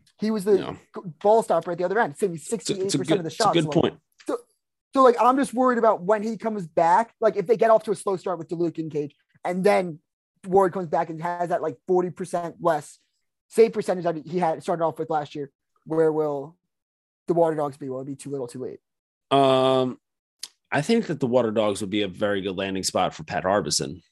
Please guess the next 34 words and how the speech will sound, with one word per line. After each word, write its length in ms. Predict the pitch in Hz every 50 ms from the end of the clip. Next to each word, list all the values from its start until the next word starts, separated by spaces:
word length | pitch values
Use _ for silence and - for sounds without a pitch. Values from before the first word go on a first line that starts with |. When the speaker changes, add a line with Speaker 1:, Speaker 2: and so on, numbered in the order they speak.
| _ _ _ _ _ _ _ _ _ _ _ _ _ _ _ _ _ _ _ _ _ _ _ _ _ _ _ _ _ _ _ _ _
Speaker 2:
Just, 260 | - 107 92 - -
just 240 | - 117 110 - -
looking 300 | 113 113 110 - 101 95
at 140 | 90 85 87
it 20 |
right 180 | 82 82 87 87
now. 360 | 87 85 85 113 104 95 _ _ _ _ _ _ _ _ _ _ _ _ _ _ _ _ _ _ _ _ _
Speaker 1:
Huh. 360 | - - - - 277 220 147 127 - _ _ _ _ _ _ -
No, 140 | 180 214 254
I 80 | 302
think 160 | 247 277 247
the 40 | 220
Water 280 | 180 185 214 233 233 208
Dogs 220 | 190 175 165 151
would 100 | 165 151
be 100 | 165 160
a 80 | 151 143 - _ _ _
great 320 | - 156 156 180 202 220 202
little 260 | 196 175 175 175 160
landing 240 | 160 160 151 151 143
spot 220 | - 160 147 -
for 60 | 147
Drake 220 | 147 165 156 143 -
Porter 320 | - 156 151 143 147 143
and 120 | 139 143
Will 160 | 143 139 120 120
Perry. 400 | - 160 180 165 113 82 - - _ _ _ _ _ _ _ _ _ _ _ _ - - - _ _ _ _ _ - -
Speaker 2:
<laughs> 80 | 127 - - - - - - - - - - - - - _ _ - - - _ _ _ _ _ _
And 200 | - 123 120 113
Dukes 340 | 110 113 110 98 82 - 113
in 100 | 101 95
the 40 |
package 380 | 80 113 107 107 104 101 - -
deal. 340 | - 87 90 92 92 -